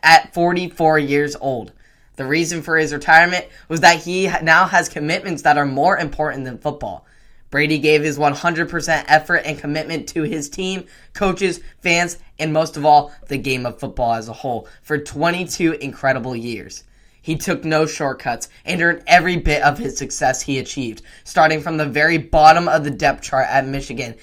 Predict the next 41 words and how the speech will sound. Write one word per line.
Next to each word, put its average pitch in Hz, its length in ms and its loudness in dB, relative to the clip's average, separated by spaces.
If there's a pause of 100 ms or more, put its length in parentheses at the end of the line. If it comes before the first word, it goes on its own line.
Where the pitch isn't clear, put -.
(200)
to 185 120 0
then 170 260 2
being 175 240 -2
drafted 151 560 4
behind 143 640 -2
a 131 140 -2
hundred 190 520 0
and 151 280 -4
ninety-eight 160 680 0
other 131 240 0
players 151 420 -2 (300)
until 180 260 -4
the 165 100 -2
Patriots 143 540 -4
took 220 240 -6
a 190 60 -4
chance 143 420 -4
on 120 160 -8
him. 113 240 -16 (240)
Brady 151 440 0
soon 151 320 -4
made 147 160 4
all 160 360 4
those 160 320 0
other 156 220 2
teams 170 380 -4
who 151 100 -2
passed 160 400 4
on 160 160 2
him 160 240 -4 (220)
feel 180 180 0
like 160 300 6
idiots 135 420 -2
after 147 320 4
he 180 240 -2
took 185 400 -4
over 156 300 0
for 147 160 -2
an 143 120 -2
injured 160 440 -2
Blue, 147 300 -2